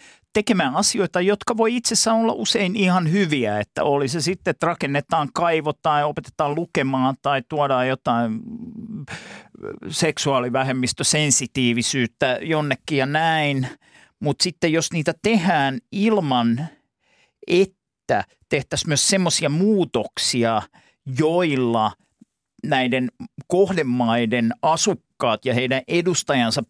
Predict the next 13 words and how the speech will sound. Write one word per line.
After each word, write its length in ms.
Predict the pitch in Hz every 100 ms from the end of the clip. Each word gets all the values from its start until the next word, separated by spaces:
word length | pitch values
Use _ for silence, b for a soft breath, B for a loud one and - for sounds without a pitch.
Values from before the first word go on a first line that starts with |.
| -
pääsisivät 720 | 127 123 135 - 135 151 -
sitten 400 | 180 - 196 175 _ _
paremmin 420 | 202 202 175 185
mukaan 500 | 190 226 - 165 127
tähän 200 | 151 139
meidän 300 | 156 160 175
yhteisen 400 | 190 - 156 147
maailman 500 | 151 175 175 151 147
luomiseen, 720 | 190 190 139 117 - 151 135 143
niin 100 | 143
se 120 | 151
jää 260 | 156 160
silloin 400 | 156 175 185 185